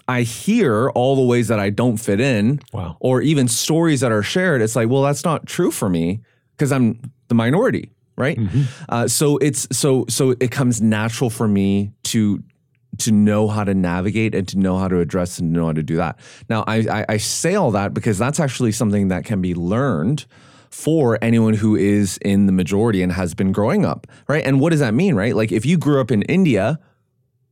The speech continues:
Speaker 1: right, as an Indian, then you're the majority. <laughs>
Speaker 2: Yeah.
Speaker 1: You know,
Speaker 2: Yeah.
Speaker 1: not, and then you come to North Nashville and you're the minority, right? Same with in Korea. And, you know, so it's just,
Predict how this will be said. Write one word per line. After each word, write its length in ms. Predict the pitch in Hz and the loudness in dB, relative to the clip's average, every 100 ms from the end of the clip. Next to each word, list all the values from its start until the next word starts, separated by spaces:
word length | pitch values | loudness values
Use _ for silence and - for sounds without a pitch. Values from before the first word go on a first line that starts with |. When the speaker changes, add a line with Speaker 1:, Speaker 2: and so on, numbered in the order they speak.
| - | -4
Speaker 1:
right, 280 | 131 185 - _ _ _ | -2 -2 -6 _ _ _
as 220 | 123 151 | -2 0
an 60 | 143 | 2
Indian, 540 | 151 175 113 131 185 - _ - | 2 4 2 2 -2 -6 _ -2
then 140 | 135 | 2
you're 220 | 131 131 160 | 4 4 4
the 60 | |
majority. 480 | 156 156 208 170 - - | 2 2 2 -2 -4 -10
<laughs> 40 | - 170 | -6 -2
Speaker 2:
Yeah. 160 | - 117 - - - | -2 -4 -8 -16 -4
Speaker 1:
You 60 | 160 | 0
know, 60 | 165 | 2
Speaker 2:
Yeah. 40 | |
Speaker 1:
not, 140 | 175 151 | 0 2
and 100 | 151 | 2
then 100 | 170 | 2
you 80 | 165 | 2
come 220 | - 170 | 0 0
to 120 | 165 | 2
North 260 | 143 147 147 - - | 2 0 0 -6 -2
Nashville 560 | 131 170 - 139 135 | 0 0 -2 0 0
and 200 | 139 123 | 0 2
you're 260 | 107 110 139 | 4 4 2
the 80 | 147 | 2
minority, 600 | 151 170 208 202 95 117 - - | 0 0 0 0 0 -4 -8 -8
right? 200 | - 139 - | -2 -2 -2
Same 260 | 147 135 | 0 2
with 120 | 147 - | 2 0
in 160 | 147 | 0
Korea. 380 | 135 170 180 139 | 0 0 0 2
And, 100 | 120 | 2
you 160 | 131 156 | 2 2
know, 100 | 143 | 0
so 220 | 120 151 | 2 2
it's 160 | 135 151 | 2 2
just, 200 | 180 - | 0 -2